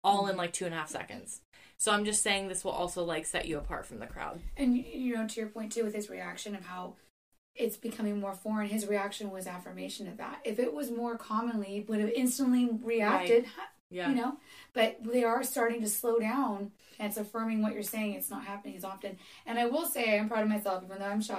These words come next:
Speaker 2: I have been practicing that.
Speaker 1: Mm.
Speaker 2: I've been trying to maybe not lock eyes, but do a s-,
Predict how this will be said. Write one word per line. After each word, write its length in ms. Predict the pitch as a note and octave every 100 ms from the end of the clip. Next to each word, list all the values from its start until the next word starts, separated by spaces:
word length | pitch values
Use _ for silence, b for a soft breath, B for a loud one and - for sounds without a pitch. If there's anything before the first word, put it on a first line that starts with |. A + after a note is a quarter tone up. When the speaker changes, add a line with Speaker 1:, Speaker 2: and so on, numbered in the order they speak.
| F3+
Speaker 2:
I 20 |
have 220 | F3+ F3
been 120 | F3+ G3+
practicing 560 | - F#3+ - - F#3+
that. 300 | F3+ E3+ - - -
Speaker 1:
Mm. 280 | F#3+ F3+ E3 B B
Speaker 2:
I've 160 | - F#3+
been 100 | F#3+
trying 400 | F3+ G3+ G3 G3
to 340 | F#3+ G#3+ F#3+ F#3 B B
maybe 180 | A#3 A#3+
not 280 | C#4+ C#4+ A#3
lock 260 | G#3 G#3 G#3
eyes, 460 | G3 G3 G#3 A#3+ - -
but 300 | G3+ F#3+ - b _ _ -
do 180 | A3+ A3+
a 40 |
s-, 220 | G3+ -